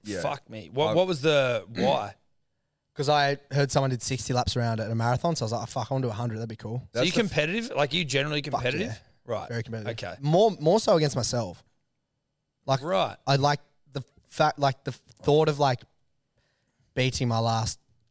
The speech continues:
Speaker 3: like, run. This is where this all came about. And then
Speaker 2: Yeah.
Speaker 3: I went, "Okay, you've run eighty K, right, run a hundred K." So then I ran,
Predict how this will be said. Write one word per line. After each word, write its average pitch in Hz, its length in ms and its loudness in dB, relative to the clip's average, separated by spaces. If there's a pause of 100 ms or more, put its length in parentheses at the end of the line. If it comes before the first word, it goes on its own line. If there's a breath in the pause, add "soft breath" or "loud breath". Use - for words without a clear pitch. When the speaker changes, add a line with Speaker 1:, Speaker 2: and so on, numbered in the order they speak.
(180)
Speaker 3:
like, 110 180 -12
run. 117 260 -6
This 131 120 -4
is 143 80 -2
where 135 100 2
this 110 120 -4
all 113 100 0
came 113 200 -8
about. 110 260 -10
And 127 120 -2
then 135 80 2
Speaker 2:
Yeah. 135 80 4
Speaker 3:
I 131 60 4 (120)
went, 127 220 -2
"Okay, 123 300 2
you've 120 80 0
run 127 140 2
eighty 117 200 0
K, 113 260 -2
right, 120 180 0
run 123 180 2
a 113 40 -4
hundred 117 240 -4
K." 101 260 -8
So 123 140 -4
then 120 100 -2
I 117 40 0
ran, 120 360 0